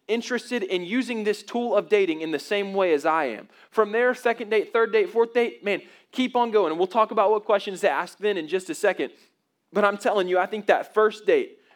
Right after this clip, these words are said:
what you're trying to figure out, does this person have a common mindset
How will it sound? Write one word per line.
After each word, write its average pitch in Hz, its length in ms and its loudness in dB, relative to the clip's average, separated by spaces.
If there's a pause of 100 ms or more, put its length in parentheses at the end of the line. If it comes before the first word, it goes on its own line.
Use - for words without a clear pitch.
(140)
what 175 180 0
you're 220 100 -8
trying 208 260 -2
to 202 60 -4
figure 202 380 -2
out, 101 240 -4 (800)
does 185 200 2
this 208 180 -2
person 98 540 -6 (260)
have 160 180 -2
a 117 60 -8
common 143 440 -6
mindset 104 540 -6